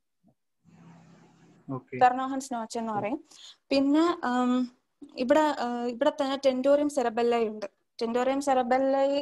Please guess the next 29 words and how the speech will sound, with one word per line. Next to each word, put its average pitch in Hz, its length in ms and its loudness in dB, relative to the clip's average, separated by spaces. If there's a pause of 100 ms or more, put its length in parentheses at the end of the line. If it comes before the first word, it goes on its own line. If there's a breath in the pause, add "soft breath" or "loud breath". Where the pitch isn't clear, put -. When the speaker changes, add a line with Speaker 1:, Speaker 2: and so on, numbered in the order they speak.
(120)
Speaker 2:
എന്ന് 269 160 -2 (100)
പറയുമ്പോ, 269 480 -2
ആ, 240 300 -2 (1700 loud breath)
ആ, 139 100 -2 (460)
Tentorium 262 400 4
Cerebellai 247 460 0
ഉണ്ട്. 214 300 -2 (440 soft breath)
പിന്നെ, 285 580 2 (180)
ആ, 226 320 2
അപ്പം 269 320 -2 (1200)
ഈ 247 100 4
മിഡ് 254 200 2
ബ്രെയിൻ 285 240 4
ഇങ്ങോട്ട് 262 260 -2
push 269 360 -2
ആവുന്നോണ്ട് 254 440 0
എന്ത് 233 140 -4
പറ്റും? 233 340 -2 (420 loud breath)
ഈ - 240 -2 (680)
ടെൻഡോറിയം 277 360 4
സെറബെല്ലൈ 262 480 4
കേറി 254 260 2
കൊണ്ട് 247 300 -2
വ-, 233 160 -2 (220)
കേറി 247 160 6
കൊണ്ടിട്ട് 240 500 -2
അത് 254 240 -2
ഇഞ്ചുർ 269 360 4
ആവും, - 200 -2